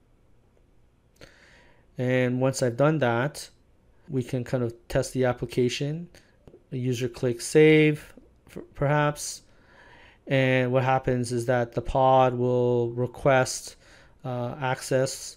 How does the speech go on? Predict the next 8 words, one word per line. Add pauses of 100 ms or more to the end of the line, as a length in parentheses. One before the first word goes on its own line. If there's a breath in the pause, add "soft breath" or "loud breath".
for
the
access
token
from
Azure
A
D,